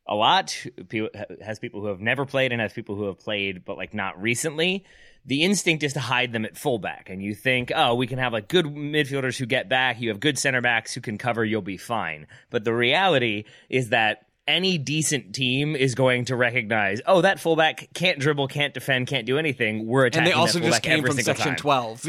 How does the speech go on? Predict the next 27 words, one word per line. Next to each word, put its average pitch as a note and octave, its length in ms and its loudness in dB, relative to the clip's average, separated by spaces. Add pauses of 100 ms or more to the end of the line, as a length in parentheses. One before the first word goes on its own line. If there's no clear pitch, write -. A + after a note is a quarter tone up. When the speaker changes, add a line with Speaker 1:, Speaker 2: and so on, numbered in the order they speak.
(100)
Speaker 2:
<laughs> - 100 -20
Speaker 1:
Exactly. C3 480 0 (120)
<laughs> A#2 120 0
And F3 140 2
they, G3+ 100 2
they've G3+ 240 2
probably F3 240 4
had E3 140 4
a C#3+ 40 0
few D3 300 2
in C3+ 80 4
the B2+ 80 0
pub A#2 220 2
before G2+ 260 -4
the G2 80 -4
game. D#2+ 300 -6 (200)
Uh, C#3 240 4
so, D#3+ 380 4 (260)
uh, C#3+ 200 2
it, D#3+ 280 4
it D#3 140 4
is D#3+ 180 6
an D3+ 60 2
immediate C3+ 640 2
area A#2+ 320 4
of G#2 80 -2
vulnerability, G#2 800 0